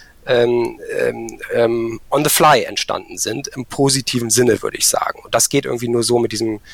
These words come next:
kleinteiligen, etwas, ja, äh, zumindest iterativen Ansatz. So, das ist das eine, das ist der Grundansatz bei allen, ähm,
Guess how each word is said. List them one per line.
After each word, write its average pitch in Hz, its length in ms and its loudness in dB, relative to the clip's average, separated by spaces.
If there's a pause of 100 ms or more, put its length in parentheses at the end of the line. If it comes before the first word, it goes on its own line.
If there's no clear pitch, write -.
(160)
kleinteiligen, 117 540 0
etwas, - 380 -2 (140)
ja, 131 240 4 (540)
äh, 120 100 -2
zumindest 143 380 2
iterativen 120 640 0
Ansatz. - 600 -4 (180)
So, - 80 -4
das 151 100 4
ist - 60 0
das 147 140 2
eine, 175 280 2
das 143 120 -2
ist - 40 -2
der 127 80 0
Grundansatz 143 540 0
bei - 120 -2
allen, 143 500 2 (540)
ähm, 120 320 0